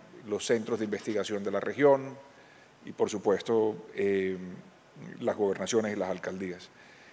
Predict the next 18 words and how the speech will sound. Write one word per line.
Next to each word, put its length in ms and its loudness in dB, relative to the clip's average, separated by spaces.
Eh, 340 0
el 140 0
Banco 300 8
Interamericano 580 6
estuvo 240 4
presente 440 4
el 60 6
año 180 0
pasado 420 4
en 80 -4
cabeza 360 0
de 80 2
Rafael 280 -2
de 80 2
la 80 2
Cruz, 240 -6
el 80 -4
gerente 580 0